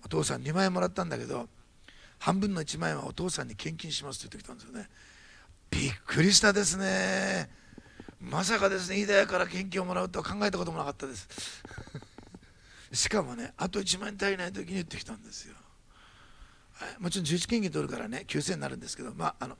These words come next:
千円は他で何とかしますから、道さんですよね。私ね、まあ、そうやって今まで一度生きてきたんですけど、最近あんまり経済なんかしてなかったんですけど、ちょっと、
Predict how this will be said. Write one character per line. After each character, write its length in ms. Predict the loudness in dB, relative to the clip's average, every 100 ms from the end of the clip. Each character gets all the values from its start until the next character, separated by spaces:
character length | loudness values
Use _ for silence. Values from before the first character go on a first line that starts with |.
| -14
千 240 | 0 4 4
円 100 | 4
は 160 | -2 -6
他 200 | -6 -6
で 80 |
何 160 | -6 -6
と 80 | -8
か 80 | -8
し 100 | -10
ま 80 |
す 80 | -14
か 120 | -8
ら、 200 | -6 -6 -8 -20 -20 -20 -20 -20 -20 -20 -20 -20 -4
道 80 | 4
さ 240 | 6 6
ん 80 | -2
で 80 | -6
す 120 | -6
よ 120 | -6
ね。 80 | -10 -10 -10 -12 -14 -14 -16 -20 -20 -20 -20 -8
私 220 | -4 -2
ね、 440 | -2 0 -2 -6 -12 -20 -20 -6
ま 40 |
あ、 20 |
そ 140 | 4 4
う 20 |
や 20 |
っ 20 |
て 100 | 4
今 140 | 2 2
ま 60 |
で 80 | 2
一 140 | -4 -2
度 80 |
生 60 | -2
き 60 | -2
て 100 | -4
き 60 |
た 100 | -4
ん 60 | -4
で 60 |
す 80 | -8
け 100 | -8
ど、 200 | -6 -8 -12 -14
最 180 | -6 -4
近 100 | -2
あ 40 | 0
ん 40 |
ま 60 | 0
り 60 |
経 120 | 0
済 40 | -2
な 60 |
ん 40 | 0
か 60 |
し 80 | -2
て 80 | 0
な 60 | -2
か 60 |
っ 20 |
た 100 | -4
ん 60 | -10
で 60 | -12
す 80 |
け 60 | -8
ど、 240 | -6 -6 -10 -20 -16
ち 120 | -10
ょ 60 |
っ 20 |
と、 60 | -10